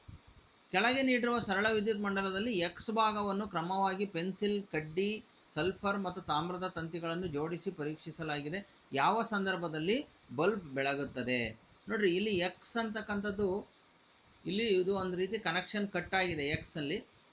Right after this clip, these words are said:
ಪೆನ್ಸಿಲ್ ಕಡ್ಡಿಯನ್ನ ಇಟ್ಟಾಗ ಕನೆಕ್ಷನ್ ಆಗುತ್ತಾ? ಸಲ್ಫರ್ ಕಡ್ಡಿಯನ್ನ ಇಟ್ಟಾಗ ಕನೆಕ್ಷನ್ ಆಗುತ್ತಾ? ತಾಮ್ರದ ತಂತಿಯನ್ನು ಇಟ್ಟಾಗ ಕನೆಕ್ಷನ್ ಆಗುತ್ತಾ? ಯಾವುದನ್ನ ಇಟ್ಟಾಗ ಜೋಡಿಸಿ, ಯಾವ ಸಂದರ್ಭದಲ್ಲಿ ಬಲ್ಬ್ ಬೆಳಗುತ್ತದೆ ಅಂತ ಕೊಟ್ಟಿದ್ದಾರೆ.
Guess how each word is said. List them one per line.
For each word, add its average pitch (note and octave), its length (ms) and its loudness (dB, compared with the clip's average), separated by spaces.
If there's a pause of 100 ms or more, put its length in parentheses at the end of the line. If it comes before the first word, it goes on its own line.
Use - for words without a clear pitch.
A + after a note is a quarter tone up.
ಪೆನ್ಸಿಲ್ A#3+ 480 2
ಕಡ್ಡಿಯನ್ನ A3 460 2
ಇಟ್ಟಾಗ G3+ 480 2 (280)
ಕನೆಕ್ಷನ್ F3+ 420 -4
ಆಗುತ್ತಾ? C#3+ 680 0 (180)
ಸಲ್ಫರ್ A3+ 600 0
ಕಡ್ಡಿಯನ್ನ G3+ 400 2
ಇಟ್ಟಾಗ F3+ 380 -2
ಕನೆಕ್ಷನ್ D#3+ 520 -6
ಆಗುತ್ತಾ? C#3 520 -4 (220)
ತಾಮ್ರದ G#3+ 480 2
ತಂತಿಯನ್ನು F#3 520 -4
ಇಟ್ಟಾಗ D#3+ 280 -6
ಕನೆಕ್ಷನ್ D3 500 -8
ಆಗುತ್ತಾ? C3 420 -6
ಯಾವುದನ್ನ F3+ 760 0 (400)
ಇಟ್ಟಾಗ D#3 400 -2 (200)
ಜೋಡಿಸಿ, F3 420 0
ಯಾವ F3+ 280 2
ಸಂದರ್ಭದಲ್ಲಿ F#3 960 -2 (140)
ಬಲ್ಬ್ F3+ 420 2
ಬೆಳಗುತ್ತದೆ D3+ 1080 2
ಅಂತ B2+ 280 -2 (440)
ಕೊಟ್ಟಿದ್ದಾರೆ. C#3+ 540 -4